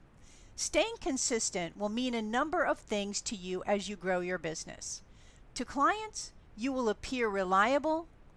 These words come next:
dependable, capable, and steady. To your employees, you'll appear congruous and constant.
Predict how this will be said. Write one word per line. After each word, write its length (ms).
dependable, 760
capable, 640
and 200
steady. 540
To 100
your 140
employees, 720
you'll 280
appear 380
congruous 840
and 300
constant. 760